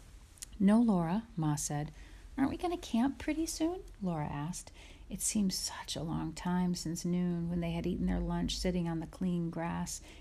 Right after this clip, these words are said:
in the shade of the wagon. Pa answered, "Not yet. It's too early to camp now." "I want to camp now. I'm so tired," Laura said.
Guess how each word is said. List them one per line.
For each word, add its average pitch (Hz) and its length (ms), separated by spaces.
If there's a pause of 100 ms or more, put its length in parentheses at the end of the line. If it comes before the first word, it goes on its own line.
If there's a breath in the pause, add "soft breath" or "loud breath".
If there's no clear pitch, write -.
(120)
in 180 80
the 175 80
shade 170 340
of 165 120
the 170 80
wagon. 165 460 (720 loud breath)
Pa 165 240
answered, 160 500
"Not 170 200
yet. 240 340
It's 190 160
too 185 220
early 185 180
to 196 80
camp 214 340
now." 175 300 (600 loud breath)
"I 320 80
want 240 180
to 196 140
camp 175 320
now. 240 340
I'm 247 160
so 311 320
tired," 202 840 (140)
Laura 156 320
said. 151 380